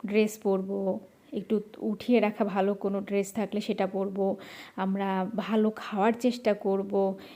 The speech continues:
এবং পরিবারের সবাইকে নিয়ে খুব, আহ, মানে ভালো আনন্দে থাকার চেষ্টা করব। কিন্তু ওই দিনটাতে আমরা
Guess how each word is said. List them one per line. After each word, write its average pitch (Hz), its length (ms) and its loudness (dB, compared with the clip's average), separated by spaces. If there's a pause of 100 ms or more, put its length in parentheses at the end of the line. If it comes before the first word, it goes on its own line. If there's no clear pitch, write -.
(100)
এবং 214 360 4
পরিবারের 208 340 4
সবাইকে 208 520 2
নিয়ে 208 220 2
খুব, 233 300 2
আহ, 190 420 -2
মানে 190 240 -2
ভালো 208 520 2 (340)
আনন্দে 214 400 4
থাকার 214 300 -2 (100)
চেষ্টা 214 260 0
করব। 208 380 2 (160)
কিন্তু 294 520 2 (440)
ওই 302 160 8
দিনটাতে 208 460 2
আমরা 190 200 0